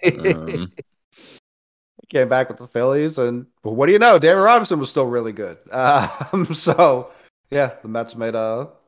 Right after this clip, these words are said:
Speaker 1: a smart pickup here. I, like,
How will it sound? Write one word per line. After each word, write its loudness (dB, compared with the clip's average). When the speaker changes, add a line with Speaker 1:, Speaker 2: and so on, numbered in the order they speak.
Speaker 1:
a -8
smart -8
pickup -8
here. -14
I, -16
like, -18